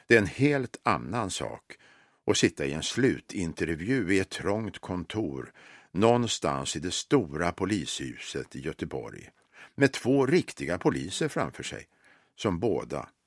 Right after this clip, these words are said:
noggrant analyserar och dokumenterar varje ord och minsta lilla rörelse. Men att det just var polis som jag ville bli hade jag bestämt mig för tidigare.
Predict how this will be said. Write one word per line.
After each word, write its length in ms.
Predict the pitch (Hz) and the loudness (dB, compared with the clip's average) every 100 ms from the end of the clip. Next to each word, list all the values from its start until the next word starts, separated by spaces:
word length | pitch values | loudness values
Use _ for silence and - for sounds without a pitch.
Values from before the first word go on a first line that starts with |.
| _ | _
noggrant 720 | 85 127 90 85 104 113 113 | 2 4 4 2 2 0 -2
analyserar 920 | 95 113 123 127 - 60 58 73 76 - | 0 2 2 0 -2 -4 -6 -8 -8 -10
och 300 | - - 107 | -10 0 2
dokumenterar 1040 | 98 101 - 101 120 - 67 62 60 62 - _ _ | 4 2 2 0 0 -2 -4 -6 -10 -12 -16 _ _
varje 520 | 69 123 98 73 98 | 4 6 6 0 -4
ord 380 | - 71 65 65 | -4 -6 -6 -8
och 140 | 76 | -4
minsta 580 | 85 131 127 - - 62 | 0 2 0 -4 -8 -8
lilla 300 | - - - | -10 -12 -6
rörelse. 600 | 87 76 - - - - - _ _ _ _ _ _ _ _ _ _ _ _ _ _ _ _ _ _ _ - - | -4 -4 -4 -12 -14 -14 -16 _ _ _ _ _ _ _ _ _ _ _ _ _ _ _ _ _ _ _ -20 0
Men 160 | 120 127 | 6 8
att 100 | 120 | 8
det 80 | |
just 220 | 127 120 - | 8 6 4
var 100 | 113 | 4
polis 440 | 135 143 175 - | 4 4 2 -2
som 400 | - 73 90 82 | -8 -4 -2 0
jag 120 | 85 | -2
ville 220 | 71 76 | -2 -4
bli 320 | 78 98 60 - _ _ _ _ - | -2 -2 -4 -8 _ _ _ _ -8
hade 220 | 69 80 | -6 -2
jag 100 | 78 | -4
bestämt 500 | 87 - 60 50 - | -4 -6 -8 -8 -12
mig 120 | 64 | -12
för 140 | - | -10
tidigare. 580 | 62 - 57 - 67 58 | -8 -8 -8 -8 -10 -10